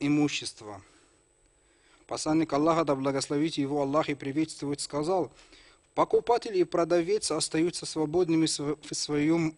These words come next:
выборе до тех пор, пока они не расстались друг с другом. Если оба они были правдивы и разъясняли, то сделка их будет благословенной.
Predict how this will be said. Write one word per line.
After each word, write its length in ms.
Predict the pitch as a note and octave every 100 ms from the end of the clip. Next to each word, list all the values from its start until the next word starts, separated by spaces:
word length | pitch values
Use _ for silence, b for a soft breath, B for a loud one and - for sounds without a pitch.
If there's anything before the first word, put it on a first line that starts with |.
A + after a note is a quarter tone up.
| -
выборе 600 | C#3 F3 C#3+ B2 G#2 F2 - _ _ _ _ b b b b b _
до 100 | A#2+
тех 160 | C#3 -
пор, 240 | - E3
пока 400 | - C#3+ - D#3+
они 300 | C#3 C3+ D3
не 140 | D3+ C3+
расстались 480 | C3 - F3+ F#3 D3+
друг 240 | E3 E3
с 100 | -
другом. 540 | D3+ C#3 A2 G#2+ F2 - - _ _ _ _ b b b b b b
Если 320 | A2+ A#2+ -
оба 360 | C#3+ E3+ F#3 F3+
они 200 | E3+ D#3
были 360 | A#2+ C3+ C3+ B2
правдивы 640 | B2+ A#2+ A#2 F#3+ F3+ C#3+
и 100 | B2
разъясняли, 920 | B2 A#2 A#2+ - E3 G#3 F3+ A2+ F#2+ b b b b b _
то 80 | A#2+
сделка 420 | B2 C#3+ D#3 D3+
их 200 | D3 -
будет 260 | C#3 D3+ C3
благословенной. 1000 | C3+ C3 - C3+ B2+ D3+ C3 A2+ G2+